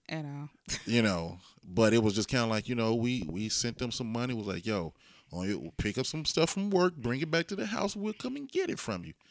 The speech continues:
Speaker 2: And that's what they did, and we was good. Like,
Speaker 1: That lasted about a month.
Speaker 2: we was,
Speaker 1: Little over a
Speaker 2: I
Speaker 1: month.
Speaker 2: mean, you got all type of meat from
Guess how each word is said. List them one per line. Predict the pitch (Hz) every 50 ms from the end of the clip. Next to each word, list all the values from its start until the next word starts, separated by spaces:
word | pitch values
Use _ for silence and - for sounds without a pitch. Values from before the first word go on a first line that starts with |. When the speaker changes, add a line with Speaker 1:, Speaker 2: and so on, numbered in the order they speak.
| _ - - - - _ -
Speaker 2:
And | - 135 147
that's | 165 165 185
what | 190 180
they | 202 196 214
did, | 185 208 247 285 330 320
and | 226 151 139 120
we | 135 214 254
was | 262 247 196 143 117 92 - - - - - _ - - _ _ -
good. | - 196 294 311 302 247 147 95 82 - - -
Like, | - 208 110 113 107 104 101 - - - - - _ _ _ -
Speaker 1:
That | 143 151 180 214 180
lasted | 147 135 135 135 - - 139 139
about | 139 139 135 135
a | 135
month. | 139 135 135 131 131 - - - -
Speaker 2:
we | - 131 208 240 254 247
was, | 202 139 104 92
Speaker 1:
Little | 147 143 143
over | 139 147
a | 135
Speaker 2:
I | 135
Speaker 1:
month. | 127 127 139 143
Speaker 2:
mean, | 139 131 123 120
you | 127 185 240 247 208
got | 143 - 95 87 82 80 76 -
all | - 87 85 80 71 - - -
type | - - - 110 110 117 107 -
of | 92 82 80
meat | 85 85 78 78 - -
from | - - - 104 98 90 90 87 85 82 80 78 78 78